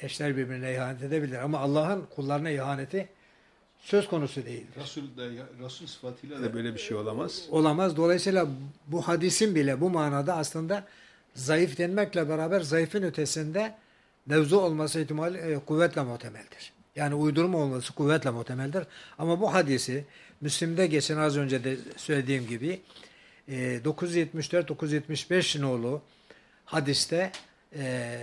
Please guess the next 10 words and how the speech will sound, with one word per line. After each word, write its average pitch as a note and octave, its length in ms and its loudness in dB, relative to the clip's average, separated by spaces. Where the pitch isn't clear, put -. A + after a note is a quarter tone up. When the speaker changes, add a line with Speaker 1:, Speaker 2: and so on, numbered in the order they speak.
Speaker 1:
hadisle D3 600 0
bağdaştırıyorlar C#3+ 800 4
ki F3 100 0
az D#3 160 2
önce C3+ 220 0
söylediğim D3+ 400 0
o D#3 100 -2
tamamen D#3 480 0
kabirlerle D#3+ 640 0
ilgili, F#3+ 380 2